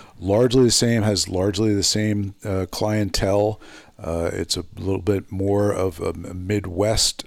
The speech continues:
uh, location for Orscheln, and, um, it allows Tractor Supply to not compete head-to-head, uh, in those markets,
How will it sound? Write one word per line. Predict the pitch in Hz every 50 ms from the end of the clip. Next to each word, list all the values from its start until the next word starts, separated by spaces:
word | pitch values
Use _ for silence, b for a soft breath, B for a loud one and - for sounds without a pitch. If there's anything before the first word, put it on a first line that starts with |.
| - -
uh, | 98 95 95 90 87 90 92 87 - - - _ - _ - - - - 113
location | 110 117 - - 110 107 104 101 - - 113 110 104 - 107 104
for | 95 - - 95 87 87 - B B B B B B B -
Orscheln, | 110 117 117 107 - - 123 117 117 120 120 120 117 - - -
and, | 104 101 104 101 101 101 101 101
um, | 107 101 101 101 98 98 104 104 95 - - - - - -
it | - - - - - 107 107 107 104 - _ _ _ _ _ _ _ _ -
allows | - 101 95 101 110 110 120 120 123 117 -
Tractor | - - 117 117 - -
Supply | 107 - - - 117 110 107 110 107
to | 104 - -
not | 107 101 107 107 110 110 107 - - B B B B B B B B B B B
compete | - - 120 107 - - - 156 139 131 - - - - - - - -
head-to-head, | - - 131 127 107 113 98 82 147 175 160 117 107 104 101 110 107 B B B B B B B B - -
uh, | 101 101 104 104 110
in | - 117 117 110 113
those | 117 117 113 107 -
markets, | 127 131 143 131 - - 110 107 - - - - -